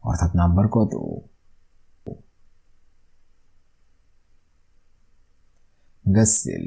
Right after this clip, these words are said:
অর্থাৎ ধৌত করা, নদীফ অর্থাৎ পরিষ্কার করা, ওয়াসাক অর্থাৎ ময়লা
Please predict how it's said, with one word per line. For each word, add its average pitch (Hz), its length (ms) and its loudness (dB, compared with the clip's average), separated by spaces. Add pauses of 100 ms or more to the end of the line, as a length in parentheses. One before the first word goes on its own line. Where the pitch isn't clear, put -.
(300)
অর্থাৎ 85 280 -2
ধৌত 107 280 2
করা, - 340 -4 (580)
নদীফ 85 560 0 (380)
অর্থাৎ 87 360 -2
পরিষ্কার 107 440 0
করা, - 280 -6 (600)
ওয়াসাক 104 520 2 (420)
অর্থাৎ - 340 -2
ময়লা 98 400 0